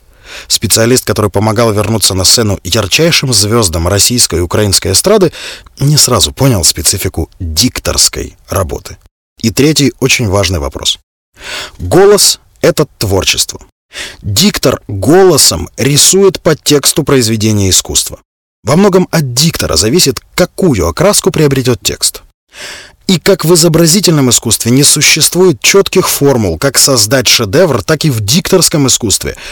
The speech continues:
не существует чётких и безапелляционных указаний, как и что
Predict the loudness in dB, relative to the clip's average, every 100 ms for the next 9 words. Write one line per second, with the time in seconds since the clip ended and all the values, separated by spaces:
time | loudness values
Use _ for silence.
0 | -6 0 2 2 2 2 2 2 2 2
1 | 0 -2 0 2 2 0 -2 -2 0 0
2 | 2 4 4 2 4 4 4 2 4 4
3 | 4 2 0 -2 -2 0 2 2 2 0
4 | -4 -20 -8 0 0 0 -2 0 0 2
5 | 2